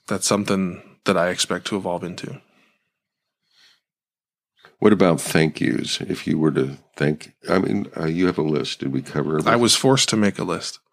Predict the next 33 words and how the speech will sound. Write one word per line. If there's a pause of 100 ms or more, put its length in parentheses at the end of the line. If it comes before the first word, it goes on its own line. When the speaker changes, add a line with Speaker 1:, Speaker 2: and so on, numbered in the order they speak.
(640)
Speaker 2:
And
I,
we
haven't
adhered
to
it. (160)
I,
I'm
not.
I'm
Speaker 1:
No,
I
sit
down
and (380)
Bob
talked
about,
hey,
how
it
worked,
how
we
just
sit
down
and
start
talking.
Speaker 2:
All
right,